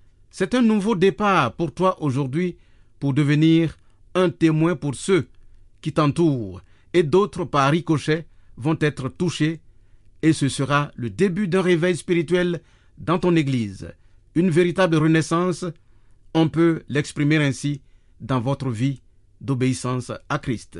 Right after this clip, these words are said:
Chers amis auditeurs, à travers cette émission aujourd'hui, nous t'avons apporté un message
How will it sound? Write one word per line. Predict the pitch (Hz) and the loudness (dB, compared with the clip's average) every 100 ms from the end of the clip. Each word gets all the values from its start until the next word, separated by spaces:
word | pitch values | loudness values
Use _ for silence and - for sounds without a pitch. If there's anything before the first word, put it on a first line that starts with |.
| - - - _ - | -20 -20 -20 _ -20
Chers | - - 220 208 | -6 -2 0 2
amis | 214 196 | 0 0
auditeurs, | 190 165 208 202 | -2 0 2 2
à | 175 | 2
travers | 185 170 190 | 2 2 0
cette | 185 165 | 0 0
émission | 156 147 180 | 0 2 0
aujourd'hui, | 151 127 104 101 - - _ - | 0 -2 -8 -12 -16 -20 _ -8
nous | 147 185 | -4 0
t'avons | 196 196 226 | 2 2 0
apporté | - 180 196 190 214 | 2 0 0 -2 0
un | 196 | 2
message | 196 - 208 202 190 | 2 4 2 2 -2